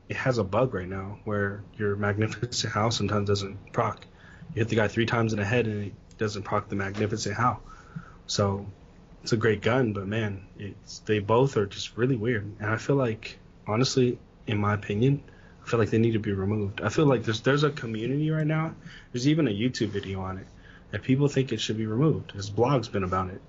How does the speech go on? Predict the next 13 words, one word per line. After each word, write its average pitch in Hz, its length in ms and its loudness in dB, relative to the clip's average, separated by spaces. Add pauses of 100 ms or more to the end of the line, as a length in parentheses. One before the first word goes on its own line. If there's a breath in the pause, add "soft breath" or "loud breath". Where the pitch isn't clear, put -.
because, 104 580 -4
um, 98 460 -2 (880 loud breath)
for 110 160 2
one, 113 240 2
the 92 120 -6
inconsistency. 110 840 -4 (760 loud breath)
Um, 95 480 -4 (760 loud breath)
if - 180 -2
Luna's 160 440 6
Howl 110 340 -2
didn't 98 200 -4
have 104 420 -4
the 101 300 -8